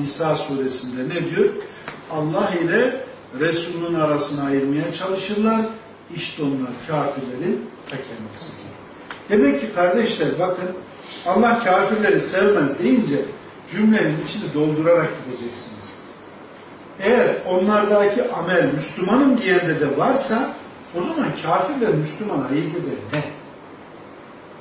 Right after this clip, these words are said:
Buna ne yapmak? Bir bakmak gerekir. Yine toplumda ben Müslümanım deyip de öldükten sonra dirilmeyi, ahireti, şefaati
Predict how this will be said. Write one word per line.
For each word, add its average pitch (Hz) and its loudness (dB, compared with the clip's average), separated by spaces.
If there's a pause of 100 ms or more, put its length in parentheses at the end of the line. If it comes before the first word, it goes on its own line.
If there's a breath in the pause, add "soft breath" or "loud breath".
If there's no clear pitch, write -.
(120)
Buna 185 0
ne 226 6
yapmak? 240 0 (400)
Bir 131 -6
bakmak 226 -6
gerekir. - 0 (500 loud breath)
Yine 294 4
toplumda 254 4
ben 240 6
Müslümanım 240 4
deyip 240 2
de 202 4
öldükten 214 4
sonra 202 0
dirilmeyi, 190 0 (300)
ahireti, 190 4
şefaati 190 0